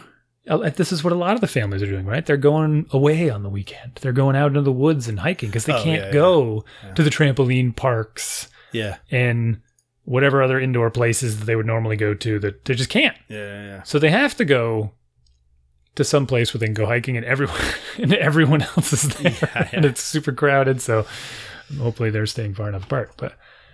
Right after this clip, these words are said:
Speaker 2: Yeah, we did,
Speaker 1: um,
Speaker 2: uh, we, yeah, we did that this week. We went on a tr-, uh, hiking trail. <laughs> I mean, I went my normal running trail right across the street.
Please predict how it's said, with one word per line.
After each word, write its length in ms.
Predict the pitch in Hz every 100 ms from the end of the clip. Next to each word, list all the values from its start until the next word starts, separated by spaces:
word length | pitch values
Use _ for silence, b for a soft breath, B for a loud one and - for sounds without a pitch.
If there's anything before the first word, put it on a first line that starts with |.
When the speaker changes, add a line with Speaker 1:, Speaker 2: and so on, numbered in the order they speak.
| b
Speaker 2:
Yeah, 140 | 127 117
we 140 | 113
did, 160 | 107 120
Speaker 1:
um, 100 | 110
Speaker 2:
uh, 300 | 110 110 110 - _ _
we, 160 | 131 123
yeah, 200 | 135 110
we 100 | 104
did 160 | 110 107
that 240 | 117 104
this 180 | 98 -
week. 140 | 113
We 80 | 131
went 140 | 143 131
on 120 | 123
a 60 | 98
tr-, 240 | - 131
uh, 220 | 117 117 107 -
hiking 360 | 135 139 147 143
trail. 480 | 131 - 165 123 143
<laughs> 40 |
I 220 | 147 139
mean, 180 | 147 151
I 160 | 135 170
went 240 | 180 175
my 160 | 156 143
normal 340 | 139 147 139 120
running 480 | 139 139 127 117
trail 460 | 101 117 107 104 107
right 220 | - 107 95
across 300 | - 107 98
the 40 |
street. 340 | - 120 110